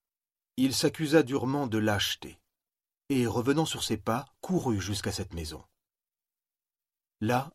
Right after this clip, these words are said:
avec une humilité profonde, il fit un aveu public de sa faute. On imagine la scène. La stupeur des passants qui n'y comprenaient rien,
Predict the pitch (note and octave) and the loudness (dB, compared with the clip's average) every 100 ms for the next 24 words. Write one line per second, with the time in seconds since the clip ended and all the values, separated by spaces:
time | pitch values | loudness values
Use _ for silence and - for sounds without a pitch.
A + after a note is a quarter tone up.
0 | _ A#2+ A#2+ - C3+ C3+ C3 B2 A2+ - | _ -2 -2 -2 -2 -2 -2 -2 -2 -2
1 | G#2+ - F#2+ G2+ A#2 - _ _ _ _ | -6 -4 -4 -2 -4 -8 _ _ _ _
2 | _ _ - C3 - - D#3 C#3+ B2+ A2 | _ _ -4 -4 -2 -4 -2 0 0 0
3 | A2+ G#2+ D#2+ E2 D#2+ E2+ - F2 - C2+ | -2 -4 -6 -8 -8 -8 -8 -8 -10 -12
4 | G#1 - - _ _ _ _ _ _ _ | -14 -18 -20 _ _ _ _ _ _ _
5 | _ _ _ _ _ _ _ _ _ _ | _ _ _ _ _ _ _ _ _ _
6 | F#3 E3+ F3 D#3 C#3+ B2 F2 - F2+ C#2 | 2 4 6 4 2 -2 -2 -4 -4 -6
7 | B1 - _ _ _ _ _ _ _ _ | -12 -20 _ _ _ _ _ _ _ _
8 | G#2 G#2+ - - - D3 B2 G2 G2 C3+ | -2 -2 -2 -8 4 6 6 2 4 2
9 | - A#2 G2+ - G2+ G2 G2 G#2 A2 G2 | 4 -2 -4 -4 -4 -4 -4 -2 -2 -2
10 | E2+ D2+ | -4 -6